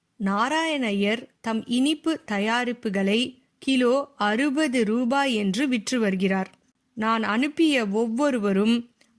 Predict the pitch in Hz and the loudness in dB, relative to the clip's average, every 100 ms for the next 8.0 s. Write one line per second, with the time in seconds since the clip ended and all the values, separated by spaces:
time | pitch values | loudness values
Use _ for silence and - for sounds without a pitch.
0 | 220 - - 220 294 294 285 208 208 220 | -10 -8 -4 -2 -2 -2 -4 -2 0 0
1 | 254 - _ _ - 240 254 294 330 294 | -2 -8 _ _ -2 0 2 2 2 2
2 | 247 262 294 269 233 202 196 - 202 202 | 2 0 -2 -4 -2 -2 -2 -2 0 2
3 | 233 247 - 214 226 220 196 226 294 302 | 2 0 -8 -2 0 0 0 0 -2 -4
4 | _ _ _ 247 247 247 302 233 226 - | _ _ _ -2 0 2 2 2 0 0
5 | 294 269 233 196 190 185 185 240 269 269 | 0 0 -2 -2 -2 -2 -2 0 0 -2
6 | _ _ 214 226 285 311 294 - 240 226 | _ _ -4 0 2 2 2 0 0 0
7 | 233 240 262 220 208 208 208 196 190 196 | 0 0 0 0 0 0 0 2 0 -2